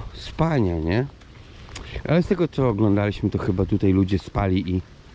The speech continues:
i nie było zbyt dużych problemów. Także idziemy, idziemy koło tego baru. A wszystko się okaże wieczorem tak naprawdę.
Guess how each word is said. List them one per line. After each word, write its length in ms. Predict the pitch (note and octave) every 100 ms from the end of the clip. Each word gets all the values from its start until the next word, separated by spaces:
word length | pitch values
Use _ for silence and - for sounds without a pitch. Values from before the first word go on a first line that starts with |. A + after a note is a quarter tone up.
| - - - -
i 80 | A2+
nie 180 | G2 F2
było 280 | G2 F#2+ G2+
zbyt 300 | F2 F#2+ E2+
dużych 360 | F#2+ E2+ F#2+
problemów. 640 | - G2+ E2 F2 D2+ C#2 - - - - - - - -
Także 260 | E2+ F2+
idziemy, 440 | F2 D#2+ G#2+ F#2+ E2 - - - - - - - - - - -
idziemy 400 | F2+ F#2 F#2 F#2+
koło 220 | A#2 G2
tego 260 | G2+ F2+
baru. 560 | D2 E2+ A2 A#2+ B2 C3 - - - - - - - - - - - - - - - - - - - - - - - - - - - - - - - -
A 40 | G2+
wszystko 320 | - - A#2+
się 160 | -
okaże 300 | A2 A#2+ A2
wieczorem 480 | A2 G2+ A#2+ A2+ F2
tak 180 | - -
naprawdę. 520 | F2+ - F#2 - -